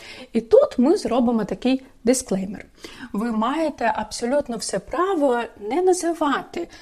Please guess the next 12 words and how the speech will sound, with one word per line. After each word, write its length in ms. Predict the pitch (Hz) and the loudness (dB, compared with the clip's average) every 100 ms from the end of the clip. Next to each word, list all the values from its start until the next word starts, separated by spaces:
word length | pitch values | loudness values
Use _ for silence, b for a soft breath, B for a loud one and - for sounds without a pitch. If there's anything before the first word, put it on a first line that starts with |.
| B | B
когось 400 | - 202 247 - | -6 -2 -2 -2
з 40 | 196 | -6
ваших 420 | 214 233 - 175 | -6 -8 -10 -6
батьків 500 | 185 - - 302 427 - | -6 -6 2 4 4 0
або 360 | 214 196 220 214 | -6 0 0 0
обох 600 | 170 - 254 415 - - B B B | -4 2 6 6 2 -16 B B B
алкоголіком 880 | 262 240 202 175 233 277 277 220 202 | -4 -2 -2 2 2 2 -2 -4 -4
чи 180 | - | -4
людиною 440 | 180 165 226 254 233 | -4 -2 -2 -2 -2
з 60 | |
алкогольною 640 | 196 190 185 220 208 202 185 | -6 -6 -4 -2 -2 0 0
залежністю. 720 | 208 208 226 165 190 - 208 | 0 -2 -4 -8 -12 -12 -14